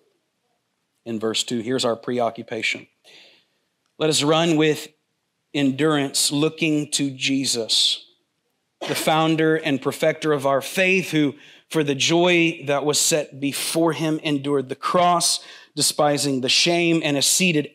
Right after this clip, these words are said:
at the right hand of the throne of God." The challenge here is to preoccupy ourselves with the faith of Jesus as we endure in our own race. This expression right here, "looking to Jesus" or "fixing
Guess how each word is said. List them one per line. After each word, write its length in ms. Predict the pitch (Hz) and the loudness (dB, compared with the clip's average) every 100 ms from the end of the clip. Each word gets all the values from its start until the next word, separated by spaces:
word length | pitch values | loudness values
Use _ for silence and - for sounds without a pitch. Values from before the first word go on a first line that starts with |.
| - | -2
at 240 | 170 175 | -2 0
the 100 | 165 | 2
right 240 | 156 156 | 2 2
hand 320 | 143 147 139 - - _ _ _ | 0 -4 -4 -8 -20 _ _ _
of 120 | 135 | -8
the 100 | 131 | -6
throne 540 | 131 135 135 127 120 113 _ _ _ _ _ _ _ _ | -6 0 2 2 0 -6 _ _ _ _ _ _ _ _
of 160 | 110 104 | -16 -10
God." 360 | 101 92 87 _ _ _ _ _ _ _ _ _ _ | -8 -8 -12 _ _ _ _ _ _ _ _ _ _
The 60 | 135 | -2
challenge 380 | 175 180 170 147 | 2 4 4 2
here 220 | 160 156 | 2 2
is 140 | 143 | 0
to 100 | - | -2
preoccupy 1120 | 135 - 160 151 - 175 180 185 165 160 156 | -8 -2 0 0 0 0 0 -4 -2 0 2
ourselves 640 | 147 139 - 151 143 135 123 | 2 0 2 2 2 2 0
with 240 | 139 135 | -2 -2
the 60 | 123 | -8
faith 600 | - 156 151 147 135 - - | -6 -2 0 0 -4 -16 -18
of 140 | 120 | -10
Jesus 760 | 120 156 170 139 127 123 117 - | -4 0 2 2 0 0 -2 -4
as 420 | 120 117 110 - - _ _ _ _ | -2 -4 -4 -6 -8 _ _ _ _
we 260 | 127 123 | -6 -4
endure 340 | 120 120 123 120 | -2 -4 -4 -4
in 100 | 117 | -2
our 180 | 110 107 | -4 -4
own 240 | 110 104 _ _ - - _ _ _ _ _ | -6 -10 _ _ -20 -20 _ _ _ _ _
race. 680 | 104 107 104 - - - - _ _ _ _ _ _ _ | -8 -6 -4 -2 0 -2 -6 _ _ _ _ _ _ _
This 160 | - - | -8 -6
expression 520 | - - 131 - 123 | -6 -2 0 0 -2
right 80 | 117 | -4
here, 140 | 127 | -2
"looking 320 | 123 123 120 | -2 -4 -10
to 100 | 113 | -8
Jesus" 640 | 113 151 151 147 147 135 - | -4 0 0 2 0 0 -2
or 80 | 110 | -4
"fixing 580 | - 131 - 117 110 | -8 -6 -6 -6 -10